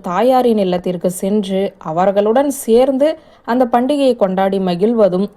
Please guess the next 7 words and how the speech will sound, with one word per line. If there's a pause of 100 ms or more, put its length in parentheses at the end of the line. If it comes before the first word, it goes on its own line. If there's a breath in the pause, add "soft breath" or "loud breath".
இன்றளவும்
பலரும்
கடைபிடித்து
வரும் (120)
ஒரு
வழிமுறையாகவே
இருக்கிறது.